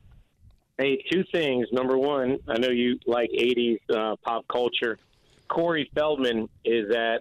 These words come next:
uh, Southport Hall tonight, tonight. I know he's a big Michael Jackson fan.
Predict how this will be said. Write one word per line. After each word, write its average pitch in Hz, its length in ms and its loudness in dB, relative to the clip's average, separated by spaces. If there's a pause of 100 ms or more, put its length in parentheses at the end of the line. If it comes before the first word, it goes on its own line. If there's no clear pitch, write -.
uh, 104 380 0
Southport 113 400 -2
Hall 110 220 2
tonight, 104 380 0 (120)
tonight. 117 420 0 (140)
I 104 80 -4
know 113 140 2
he's 107 120 2
a 104 100 0
big 110 180 2
Michael 107 300 -2
Jackson 107 500 -2
fan. 101 300 -2